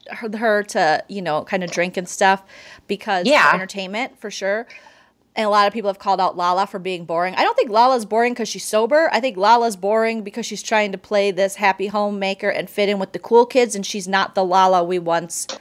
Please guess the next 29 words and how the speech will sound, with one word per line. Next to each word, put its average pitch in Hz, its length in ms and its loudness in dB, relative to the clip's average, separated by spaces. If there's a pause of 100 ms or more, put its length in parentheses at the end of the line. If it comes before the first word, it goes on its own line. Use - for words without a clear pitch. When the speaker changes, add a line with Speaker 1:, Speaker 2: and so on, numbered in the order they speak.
(260)
Speaker 1:
knew 196 480 2
of 190 160 0
standing 185 760 0 (200)
up - 180 2
for 208 100 0
herself 233 880 0
and 240 200 -2
things. 285 560 -4 (480)
And, 139 80 4
Speaker 2:
Yeah. 123 280 6
Speaker 1:
and 220 140 -2
again, 208 300 0
when 196 80 -6
she 196 120 -10
called 196 240 -2
out 185 140 0
Carter, 175 300 -2
I 156 40 0
was 165 120 -6
just - 160 -10
like, 143 260 -2 (420)
"Hell 196 240 2
to 196 140 -6
the 156 80 -8
no." 147 300 -6 (1000)
Speaker 2:
Hell 320 320 2
to 339 160 0
the 311 100 2
no. 302 520 2